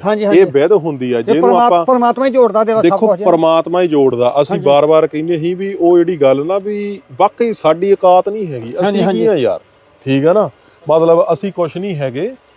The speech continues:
Speaker 2: ਇਹ ਗੁਰੂ ਸਾਹਿਬ ਦੀਆਂ ਵਡਿਆਈਆਂ
Speaker 1: ਹਾਂਜੀ,
Speaker 2: ਆ,
Speaker 1: ਹਾਂਜੀ।
Speaker 2: ਆਪਾਂ ਇਹਦੇ ਵਿੱਚ ਕੁਛ ਨਹੀਂ,
Speaker 1: ਜਦੋਂ ਉਸ
Speaker 2: ਮਾਲਕ,
Speaker 1: ਮਾਲਕ ਦੀ
Speaker 2: ਮਾਲਕ ਕਰਦਾ ਹੁੰਦਾ।
Speaker 1: ਮਾਲਕ ਦੀ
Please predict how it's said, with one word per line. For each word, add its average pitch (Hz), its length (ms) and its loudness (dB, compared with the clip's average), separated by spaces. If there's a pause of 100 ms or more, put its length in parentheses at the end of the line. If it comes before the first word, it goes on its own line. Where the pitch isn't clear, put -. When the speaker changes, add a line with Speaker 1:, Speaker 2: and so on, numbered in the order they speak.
(240)
Speaker 2:
ਇਹ 214 120 4
ਗੁਰੂ 170 280 0
ਸਾਹਿਬ 156 320 0
ਦੀਆਂ 165 220 -6
ਵਡਿਆਈਆਂ 117 440 -8
Speaker 1:
ਹਾਂਜੀ, 190 140 0
Speaker 2:
ਆ, 226 40 2
Speaker 1:
ਹਾਂਜੀ। 190 200 0
Speaker 2:
ਆਪਾਂ 147 420 0
ਇਹਦੇ 151 120 -4
ਵਿੱਚ 156 140 -6
ਕੁਛ 139 240 -6
ਨਹੀਂ, 196 160 -6
Speaker 1:
ਜਦੋਂ 208 120 2
ਉਸ 240 60 2
Speaker 2:
ਮਾਲਕ, 247 180 2
Speaker 1:
ਮਾਲਕ 208 320 2
ਦੀ 180 80 0
Speaker 2:
ਮਾਲਕ 196 300 0
ਕਰਦਾ 107 380 -4
ਹੁੰਦਾ। 117 280 -6
Speaker 1:
ਮਾਲਕ 220 340 2
ਦੀ 247 120 -4